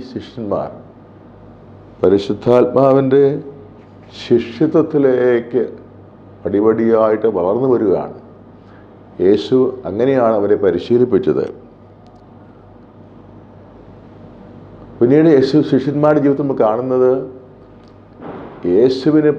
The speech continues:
പകരക്കാരനായി പരിശുദ്ധാത്മാവ് അവരെ എല്ലാ രംഗങ്ങളിലും നയിക്കുന്നതായിട്ടാണ്.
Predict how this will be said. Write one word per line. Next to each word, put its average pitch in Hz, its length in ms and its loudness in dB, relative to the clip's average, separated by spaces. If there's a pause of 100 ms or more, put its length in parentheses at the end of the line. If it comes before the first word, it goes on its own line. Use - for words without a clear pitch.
പകരക്കാരനായി 123 1200 0 (960)
പരിശുദ്ധാത്മാവ് 120 1160 0 (320)
അവരെ 113 360 2 (1300)
എല്ലാ 113 340 2 (680)
രംഗങ്ങളിലും 123 640 0 (100)
നയിക്കുന്നതായിട്ടാണ്. 95 920 -4